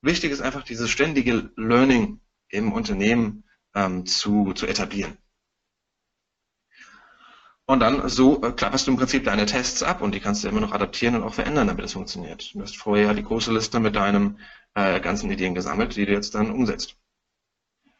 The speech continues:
Und dann letztendlich ist es noch, äh, der Spaghetti-Test im Sinne von, was kleben bleibt, äh, das ist gut.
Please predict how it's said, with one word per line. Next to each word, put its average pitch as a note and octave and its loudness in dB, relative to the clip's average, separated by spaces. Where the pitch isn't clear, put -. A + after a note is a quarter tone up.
Und B2+ 6
dann A#2+ 4
letztendlich A#2 0
ist B2 -2
es - -2
noch, B2+ 0
äh, G#2+ 4
der G#2 2
Spaghetti-Test A2+ -2
im B2 -6
Sinne A#2+ -2
von, A#2 -2
was A2 -2
kleben G#2 2
bleibt, D3 0
äh, A#2+ 6
das A#2+ -2
ist C3 -4
gut. - -4